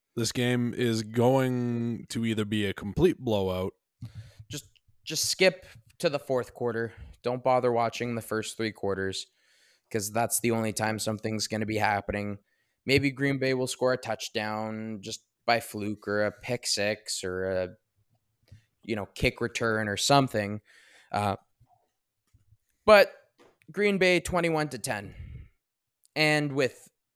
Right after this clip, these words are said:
Speaker 2: the vast majority of their points being scored in the fourth quarter.
Speaker 1: Green Bay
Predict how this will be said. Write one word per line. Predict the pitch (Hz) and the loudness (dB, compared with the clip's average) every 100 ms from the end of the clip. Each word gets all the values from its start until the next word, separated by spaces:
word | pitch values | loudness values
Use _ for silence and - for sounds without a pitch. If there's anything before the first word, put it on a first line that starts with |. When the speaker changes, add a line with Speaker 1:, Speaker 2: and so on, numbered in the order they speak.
| _ | _
Speaker 2:
the | 123 127 | -10 -2
vast | 139 127 - | 2 2 -2
majority | 110 113 107 | -6 -2 -2
of | 101 | -2
their | 104 | -6
points | 104 104 98 | -6 -6 -6
being | - 101 98 | -6 -6 -6
scored | - 101 101 | -4 -2 -2
in | 95 | -2
the | |
fourth | 92 - - | -4 -4 -4
quarter. | - 101 - _ _ _ _ _ _ _ _ _ _ _ _ _ _ _ - _ _ _ _ _ _ _ _ _ _ _ - | -4 -6 -6 _ _ _ _ _ _ _ _ _ _ _ _ _ _ _ -20 _ _ _ _ _ _ _ _ _ _ _ -10
Speaker 1:
Green | 139 151 196 202 | 0 4 4 4
Bay | 165 165 165 170 165 | 4 6 6 6 4